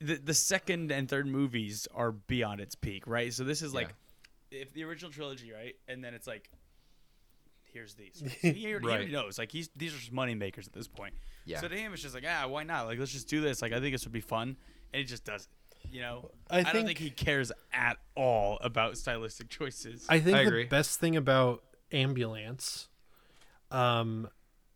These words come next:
Speaker 3: besides Ambulance, is, are, are the interviews that we got out of Ambulance. Because in the, like,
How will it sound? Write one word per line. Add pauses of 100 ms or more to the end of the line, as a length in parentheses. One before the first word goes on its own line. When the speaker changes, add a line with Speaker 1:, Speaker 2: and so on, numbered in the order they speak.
(560)
Speaker 3:
besides (420)
Ambulance, (560)
is,
are,
are
the
interviews
that
we
got
out
of
Ambulance. (400)
Because
in
the,
like,